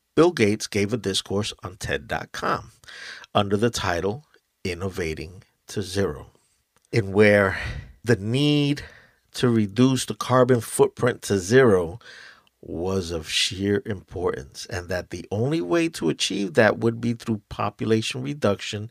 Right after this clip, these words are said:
vaccinations, and reproductive control.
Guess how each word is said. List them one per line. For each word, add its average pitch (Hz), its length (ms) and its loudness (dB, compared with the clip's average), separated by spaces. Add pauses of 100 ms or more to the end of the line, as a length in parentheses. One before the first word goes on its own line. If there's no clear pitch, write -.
(480)
vaccinations, 92 920 -2
and 85 340 -6
reproductive 73 800 -12
control. - 560 -12